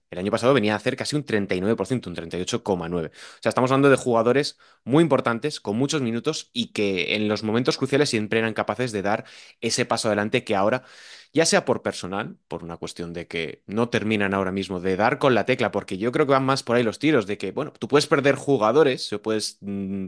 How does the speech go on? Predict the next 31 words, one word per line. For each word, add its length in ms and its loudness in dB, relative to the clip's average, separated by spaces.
cambiar 360 4
un 120 0
poco 320 -4
lo 140 0
que 80 0
es 220 -2
el 200 2
modelo 360 4
de 100 4
juego, 540 2
que, 240 -10
mm, 280 -10
diría 280 2
yo 160 4
que 360 -4
a 60 -14
nivel 300 -4
táctico 520 -6
el 100 -14
Madrid 180 -8
sigue 160 -6
siendo 240 -2
bastante 520 -2
parecido 640 0
a 80 2
lo 100 4
que 80 0
vimos 220 0
la 120 -4
pasada 300 -2
temporada, 480 0